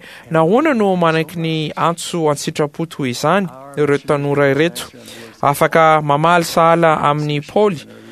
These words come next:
ireo misionera ireo hoe, "Fa raha mitory ny filazantsara aho, dia tsy misy ho reharehako, satria tsy maintsy manao izany, fa lozako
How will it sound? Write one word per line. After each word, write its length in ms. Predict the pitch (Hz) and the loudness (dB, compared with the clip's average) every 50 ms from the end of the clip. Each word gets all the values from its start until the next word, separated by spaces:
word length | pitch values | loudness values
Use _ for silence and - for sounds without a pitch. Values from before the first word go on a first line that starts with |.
| 113 104 98 113 110 113 - - | -20 -20 -20 -20 -20 -20 -10 -6
ireo 240 | 151 147 143 147 147 | -4 0 0 0 0
misionera 460 | 151 147 - 160 151 151 151 147 147 147 | -2 -2 -4 -2 0 0 0 0 0 0
ireo 180 | 147 165 175 | 0 0 0
hoe, 400 | 180 190 185 180 180 175 165 156 156 - - 151 - - - - 156 147 | 0 2 2 2 2 2 0 -2 -4 -8 -16 -20 -20 -20 -20 -20 -20 -16
"Fa 520 | - - - 175 160 156 151 151 147 139 147 - _ _ - _ _ - | -12 -2 2 4 6 6 6 4 4 2 -2 -8 _ _ -20 _ _ -4
raha 300 | 143 143 143 143 143 143 | 0 2 4 4 4 2
mitory 360 | 143 139 131 - 202 208 190 | 0 -4 -6 -4 -2 0 0
ny 60 | 185 | -2
filazantsara 800 | 170 - 175 151 139 123 139 131 131 - - 185 190 185 196 202 | -2 -2 -2 -2 -2 0 -2 -4 -4 0 0 2 2 2 2 2
aho, 160 | 208 185 139 - - - 127 160 185 175 143 | 2 2 0 -4 -12 -20 -20 -20 -20 -8 -4
dia 120 | 135 135 | -4 -4
tsy 400 | 127 - - - 160 147 143 143 143 | -2 -4 -6 -4 -4 -2 -4 -4 -4
misy 480 | 151 170 208 226 214 - - - - 113 104 - - | -4 -2 -2 -2 -4 -6 -10 -12 -16 -18 -20 -20 -8
ho 360 | - 160 156 151 147 143 139 - - - 123 131 | -4 -4 -2 -2 -2 -2 -4 -6 -12 -20 -14 -6
reharehako, 800 | 139 135 139 139 135 135 147 185 202 175 139 117 - - - - | -2 0 0 2 2 2 0 0 2 0 0 -2 -4 -10 -20 -18
satria 720 | - - - 147 - - - 208 214 202 190 180 165 143 - - - - - - | -12 -6 -6 -6 -4 -4 -4 -2 2 2 4 4 2 2 0 -6 -16 -20 -20 -16
tsy 180 | - - - | -10 -6 -6
maintsy 300 | 151 135 139 143 - - | -4 -2 -4 -4 -4 -6
manao 240 | 156 147 143 139 131 | -6 -4 -4 -2 -4
izany, 420 | 127 120 - 160 165 185 185 165 123 120 120 123 127 127 127 131 135 135 131 _ | -4 -2 0 0 2 2 0 -2 -6 -10 -16 -18 -18 -18 -18 -18 -20 -20 -20 _
fa 520 | - - - 151 147 143 139 135 135 127 - 120 117 120 120 127 131 | -16 -2 2 4 4 6 4 4 2 0 -2 -10 -20 -20 -16 -12 -6
lozako 540 | 139 151 190 214 185 175 143 180 160 160 | 0 2 2 2 2 2 0 0 -2 -12